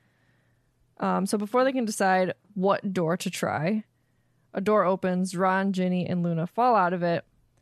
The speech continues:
And you can, like, feel Harry's relief in this moment that they're not dead. They're not okay,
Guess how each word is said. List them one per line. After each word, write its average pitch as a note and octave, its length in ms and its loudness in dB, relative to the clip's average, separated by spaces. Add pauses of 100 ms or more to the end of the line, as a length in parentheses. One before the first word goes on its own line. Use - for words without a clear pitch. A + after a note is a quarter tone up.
(300)
And F#3 220 0
you A3 80 -2
can, D4+ 120 -2
like, C4 180 -2
feel F3+ 300 0
Harry's F3 380 -2
relief F3 400 -4 (220)
in A3 120 -2
this A3+ 200 -2
moment A3+ 420 -2 (140)
that D#3 300 -2
they're D#3 320 -2
not G#3 260 0
dead. B3+ 240 0 (920)
They're G3+ 120 0
not A#3 220 4
okay, G3+ 680 2